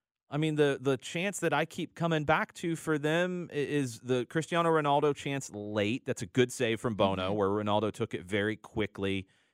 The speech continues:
Speaker 1: dangerous. We've seen him score that goal before. Good save from Bono. Not a great save, but a good save. The, the chance that I keep going back to is probably the Bruno Fernandes quick turn that is maybe a cross, maybe a shot. What else did they create?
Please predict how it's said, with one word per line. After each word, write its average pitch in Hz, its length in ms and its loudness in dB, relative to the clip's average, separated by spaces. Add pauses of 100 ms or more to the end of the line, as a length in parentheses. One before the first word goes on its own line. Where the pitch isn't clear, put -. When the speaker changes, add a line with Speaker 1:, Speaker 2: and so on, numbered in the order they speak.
(140)
Speaker 1:
dangerous. 104 580 0
We've 87 100 -6
seen 107 220 -4
him 107 100 -2
score 104 300 0
that 98 220 0
goal 98 180 -2
before. 90 560 -4 (380)
Good 143 240 4
save 104 280 -2
from 87 220 -6
Bono. 85 320 0
Not 143 140 0
a 180 100 -12
great 104 320 -2
save, 80 260 -10
but 95 120 -8
a - 20 -6
good 117 380 -2
save. 85 480 -12 (600)
The, 143 220 6
the 131 120 -2
chance 190 320 -4
that 135 80 -4
I 139 40 -2
keep 165 200 -14
going 127 180 0
back 139 220 -2
to - 80 -8
is - 60 -8
probably 160 420 0
the 110 100 -2
Bruno 117 320 0
Fernandes 113 680 0
quick - 280 -4
turn 123 400 -4
that 107 240 -2
is 92 320 -10 (120)
maybe 117 520 0
a 107 40 -2
cross, 143 440 0
maybe 110 320 -2
a 95 40 -4
shot. 196 320 -4 (920)
What 123 300 4
else 311 160 0
did 285 160 -6
they 233 100 2
create? 214 540 -2